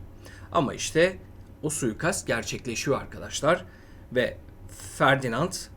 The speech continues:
Saraybosna ziyaretinde öldürülüyor. Öldüren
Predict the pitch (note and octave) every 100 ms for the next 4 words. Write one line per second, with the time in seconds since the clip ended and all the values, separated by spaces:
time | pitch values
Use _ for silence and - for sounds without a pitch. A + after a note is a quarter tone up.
0 | - - - - C#3 C3+ A2+ G#2+ G#2+ A2+
1 | D3+ A2 G2+ A2 F#3+ E3+ C3+ A2+ G#2 F#2+
2 | F2 - - - - - - - - -
3 | - - - - - - - - - -
4 | - - - - - - - - - -
5 | - - - - C3 D3 D#3 F3 A#3+ C#4